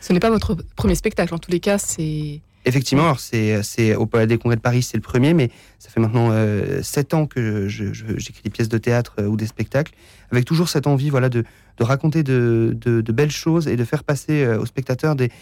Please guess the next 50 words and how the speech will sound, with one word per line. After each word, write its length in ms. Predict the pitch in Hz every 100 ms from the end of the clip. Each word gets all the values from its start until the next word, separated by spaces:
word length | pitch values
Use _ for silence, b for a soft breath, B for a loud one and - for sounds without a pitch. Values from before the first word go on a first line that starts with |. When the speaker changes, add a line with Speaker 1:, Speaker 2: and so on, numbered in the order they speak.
| B B -
Speaker 2:
des, 380 | 117 113 113
des 80 | 113
beaux 100 | 120
moments 220 | 156 156
qui 160 | 160 -
ont 40 |
du 120 | 131 127
sens, 480 | - 151 - - - b b -
euh, 340 | 113 113 113
qui, 360 | 113 - 113 113
qui, 160 | - 131
qui 140 | -
apportent 240 | 120 139
quelque 100 | -
chose 220 | 135 151 131
à 80 |
l'âme 200 | 127 131
et 60 | 139
pas 160 | 117 123
simplement 460 | 135 127 135 135
un 40 | 131
divertissement 480 | 120 113 - -
pour 140 | 127 131
les 200 | 120 113
yeux. 100 | 117 B B B B B 117
Euh, 180 | 110
ça, 140 | 113 151
c'est 140 | -
important 360 | 139 127 - 131
et 60 |
je 80 | 127
pense 240 | - 139 -
que, 460 | - 110 110 107 - B B B -
euh, 300 | - - - -
et 40 | -
je 60 |
pense 120 | - 120
qu'il 100 | 113
y 40 |
a 40 | 101 -
plein 160 | 123
de 60 | 117
choses 200 | - 123
à 40 |
faire, 180 | 117 127
plein 120 | 127
de 60 | 117
choses 220 | - 151
à 80 | 131
raconter 420 | 113 117 113 139